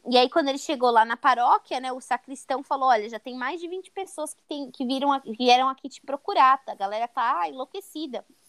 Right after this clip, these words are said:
E aí o padre falou, "Olha, eu vou tomar um banho e eu já vou pra capela."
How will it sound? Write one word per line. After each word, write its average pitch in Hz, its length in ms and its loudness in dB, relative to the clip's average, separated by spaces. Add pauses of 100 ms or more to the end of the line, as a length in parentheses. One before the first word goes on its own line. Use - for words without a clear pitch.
(600)
E 254 120 -6
aí 285 140 0
o 320 40 -8
padre 320 280 4
falou, 302 220 -2
"Olha, 226 140 0
eu 226 60 -10
vou 269 100 -8
tomar 285 260 -4
um 277 100 -8
banho 254 540 -8
e 320 100 -10
eu 320 80 -6
já 320 120 -4
vou 311 160 -4
pra 330 160 -6
capela." 220 580 -6